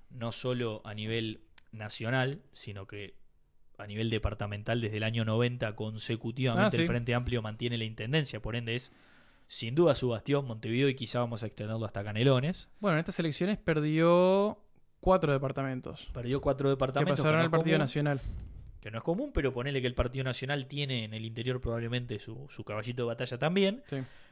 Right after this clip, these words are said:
Speaker 1: Pero convengamos que en el momento que perdió el interior la elección pasada con Vázquez, que, que fue y le ganó muchísimos votos, es, eh, ahí radica gran parte de la derrota. El interior esta vez se atomizó.
Speaker 2: Mm.
Speaker 1: Se atomizó. Cuando digo se atomizó no es en el lenguaje nuestro joven de se rompió las pelotas del frente, no, es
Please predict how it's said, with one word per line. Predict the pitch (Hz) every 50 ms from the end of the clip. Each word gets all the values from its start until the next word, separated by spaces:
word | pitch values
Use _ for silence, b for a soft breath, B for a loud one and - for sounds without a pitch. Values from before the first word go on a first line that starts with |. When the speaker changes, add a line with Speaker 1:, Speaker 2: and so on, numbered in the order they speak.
| b _
Speaker 1:
Pero | - 143 151 151
convengamos | 160 170 170 180 185 240 247 254 -
que | - 170 143 - - - _ _ _ _ _ _ - - _ _ _ -
en | 123 131 131
el | 135
momento | 135 139 147 170 160 175
que | 147 143
perdió | 135 139 147 151 160
el | 160
interior | 151 143 151 151 175 185 160
la | 127 113
elección | 107 107 - - 120 127
pasada | 139 127 - - 151 139 123 117 -
con | 139 135 151
Vázquez, | 170 156 - - - 151 - - - - _ _ _ _ _
que, | - 110 107 107
que | - - 101
fue | - - 135 139 131
y |
le | 120 110
ganó | 107 107 117
muchísimos | 123 131 135 131 131 - 190 143 131 123 120
votos, | 120 131 127 117 131 151 165 - - - - -
es, | 156 156 160 202 - - - - _ _
eh, | 123 117 113 117 -
ahí | 113 120 131 139 147
radica | 151 151 147 143 143 143 170 156
gran | 135 127 123 117
parte | - 117 117 - 110
de | 107
la | 107 107
derrota. | 113 - - 190 135 127 - 104 - - - -
El | - 151 156
interior | 160 160 156 170 170 170 196 202 196
esta | 190 - 180 185
vez | 202 196
se | - 170
atomizó. | 143 - - 113 113 113 - - 190 180 139 - - _
Speaker 2:
Mm. | - 160 156 147 - - _ _ _ _
Speaker 1:
Se | - - - 110
atomizó. | 110 - 113 113 120 113 - 147
Cuando | 139 127 123 139
digo | 147 156
se | 135 -
atomizó | 127 123 123 117 120 120 - 151
no | 139 135 131 131
es | 127 - - - - -
en | 107 107 101 107
el | 104 104
lenguaje | 104 104 110 117 117 113 - 117
nuestro | 110 117 117 - 110 101
joven | - 117 120 113 107 104
de | 104 98 95 98
se | - 110
rompió | 110 107 107 117 113
las | 113 104
pelotas | - 107 110 110 110 107
del | 107
frente, | 104 113 110 104 104 110 104
no, | 113 123 120 104 - -
es | - 127 120 - -